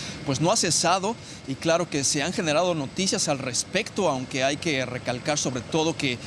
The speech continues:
como decía, sigue sin saberse qué tipo de cáncer exactamente tiene el monarca,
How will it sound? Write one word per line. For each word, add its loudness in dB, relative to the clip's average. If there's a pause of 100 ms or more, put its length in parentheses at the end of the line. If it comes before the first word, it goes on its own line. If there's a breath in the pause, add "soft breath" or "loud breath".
(300 loud breath)
como 0
decía, 2
sigue 2
sin 2
saberse 2
qué -2
tipo -2
de 0
cáncer 0
exactamente 0
tiene 2
el 2
monarca, 0